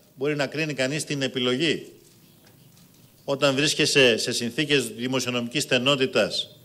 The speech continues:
στην υγεία να δώσεις προτεραιότητα, από ότι όταν όλη η χώρα και η οικονομία βρίσκεται σε ρυθμούς υψηλής ανάπτυξης και γίνουν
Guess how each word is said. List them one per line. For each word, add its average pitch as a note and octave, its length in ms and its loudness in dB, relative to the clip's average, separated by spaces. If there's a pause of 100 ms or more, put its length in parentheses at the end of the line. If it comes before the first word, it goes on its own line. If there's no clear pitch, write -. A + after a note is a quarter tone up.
στην D#3+ 320 0
υγεία D3+ 680 4
να A2+ 100 -4
δώσεις B2 300 0
προτεραιότητα, G#2 680 -2 (960)
από C3+ 260 2
ότι D#3+ 180 2
όταν D3+ 320 4
όλη C#3 500 4 (440)
η G#2+ 100 -10
χώρα A#2+ 500 2
και - 140 -8
η - 20 -2
οικονομία A2+ 540 0
βρίσκεται A2 420 -4
σε G2 340 -4 (180)
ρυθμούς B2+ 400 -2
υψηλής A#2 380 -2
ανάπτυξης A#2+ 720 -2 (480)
και - 120 0
γίνουν B2+ 540 2